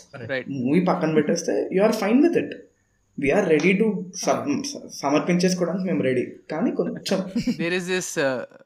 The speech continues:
Speaker 2: feeling, uh, there is this common, common social మీడియాలో ఒక, usually you, you keep coming across this tagline కదా, "They don't make movies like that anymore."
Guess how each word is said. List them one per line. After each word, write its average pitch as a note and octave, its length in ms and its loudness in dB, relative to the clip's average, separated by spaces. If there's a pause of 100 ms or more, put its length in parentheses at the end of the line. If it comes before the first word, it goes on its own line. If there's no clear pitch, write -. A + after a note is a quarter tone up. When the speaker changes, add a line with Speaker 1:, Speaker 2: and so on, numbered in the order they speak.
(220)
Speaker 2:
feeling, G3 360 -2
uh, C#3+ 100 0
there D3 200 -2
is E3 80 -2
this E3+ 160 -4 (120)
common, E3+ 380 2 (140)
common D#3 380 -2
social D#3+ 340 -8
మీడియాలో E3 440 -4
ఒక, D3 160 -8 (140)
usually D#3 380 -6 (100)
you, C3+ 220 -4 (140)
you D3 140 -10
keep D#3 240 -12 (560)
coming C3+ 240 0
across C#3 280 -4
this C3 220 -6
tagline B2 440 -2
కదా, C3+ 180 -6 (200)
"They D3 160 -4
don't D#3 300 0
make D3 220 0
movies C#3 340 -2
like C3 240 -2
that B2+ 180 -2
anymore." A#2+ 400 -4